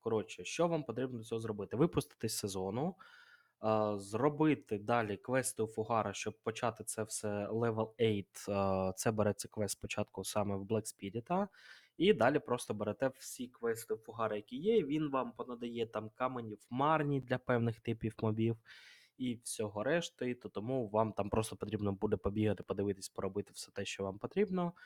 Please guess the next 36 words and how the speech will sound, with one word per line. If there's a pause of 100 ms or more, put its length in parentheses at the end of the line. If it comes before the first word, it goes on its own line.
(460)
м,
те,
що
він
понадавав,
і,
звісно,
вам
до
цього
всього
потрібно
взяти
якусь
біжутерію
туваловську
і
саме
от, (600)
е,
ще
зброю
туваловську,
ту,
яку
я,
вам
потрібно. (260)
<clears throat>
Неважливо,
яка
у
вас
буде
ця
зброя,